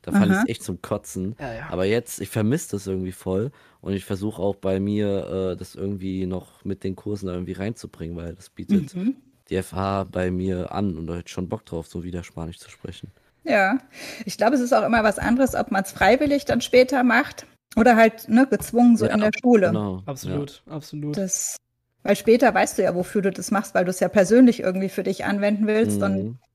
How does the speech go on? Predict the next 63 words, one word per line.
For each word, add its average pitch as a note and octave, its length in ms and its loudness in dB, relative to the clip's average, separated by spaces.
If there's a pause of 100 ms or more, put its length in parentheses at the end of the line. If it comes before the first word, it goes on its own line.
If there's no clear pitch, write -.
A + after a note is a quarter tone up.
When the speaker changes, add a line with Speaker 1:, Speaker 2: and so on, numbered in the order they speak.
(200)
Speaker 2:
das G3+ 160 2
fehlt B3 220 8
ja F#3+ 100 4
sehr E3 200 0
häufig F3 160 4
Speaker 3:
Genau, G3+ 200 4
Speaker 2:
einfach E3 260 -4
Speaker 3:
das E3 140 -2
Speaker 2:
in F3+ 100 2
der F3 60 4
Schule, E3+ 420 0
ne? G3 360 0
Speaker 3:
das - 180 -8
war F#3 80 2
bei F#3+ 100 2
mir G#3 80 2
Speaker 1:
Ja. G#3+ 60 2
Speaker 3:
aber F#3 160 2
auch G#3 180 0
so E3 160 -2
im, D#3+ 240 0
im, D3+ 340 -4
im D#3 140 -4
Französischunterricht. E3 800 -2
Ich, - 180 -12
ich, - 260 -12
das - 180 -8
war F3 140 2
so F#3 120 2
der D#3+ 120 0
Unterricht, F#3 460 -2
wo D#3 60 2
ich D#3+ 180 -2
auch D3+ 160 -4
am D3 140 -2
meisten E3+ 340 0
immer D3+ 180 -2
Bauchschmerzen D#3+ 560 -2
hatte. D#3 300 -2
Ich D#3+ 120 -6
hatte D3+ 180 -10
nie E3 160 -4
Lust, G3 200 0
dahin F#3 140 2
Speaker 2:
Mhm. F#3 60 0
Speaker 3:
zu F3+ 140 0
gehen. F#3 380 0
Ähm, D3 420 -4 (600)
es - 180 -8
war E3+ 120 4
einfach E3+ 300 0
so, E3 240 2
den D#3 180 -2
musstest - 260 0
du F#3+ 60 2
machen, F#3+ 320 2
den - 80 -4
konntest - 260 -2
du E3 40 0
nicht E3 140 0
abwählen. F#3 500 2
So, F3 380 -4
du F3+ 140 -6